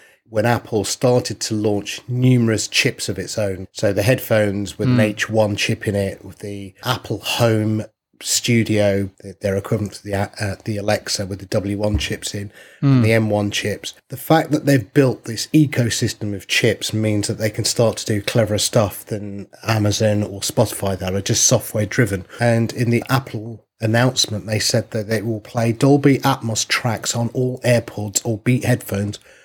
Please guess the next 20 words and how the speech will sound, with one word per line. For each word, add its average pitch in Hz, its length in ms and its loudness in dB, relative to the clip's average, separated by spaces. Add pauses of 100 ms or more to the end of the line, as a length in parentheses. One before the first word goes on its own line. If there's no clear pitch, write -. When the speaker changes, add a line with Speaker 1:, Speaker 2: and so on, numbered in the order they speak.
(260)
Speaker 1:
with 113 140 -4
an 113 160 4
H 139 340 2
one 120 160 2
or 110 180 -4
W 110 340 -2
one 104 120 0
chip, - 300 -2
as - 200 -4
well 113 200 0
as 113 140 0
the - 180 -8
built-in 113 400 2
speakers - 440 -2
in 101 100 -4
the 107 60 -4
latest 110 440 -2
iPhone, 110 520 -2
iPad, 104 500 -4 (100)
Macs. 131 400 -2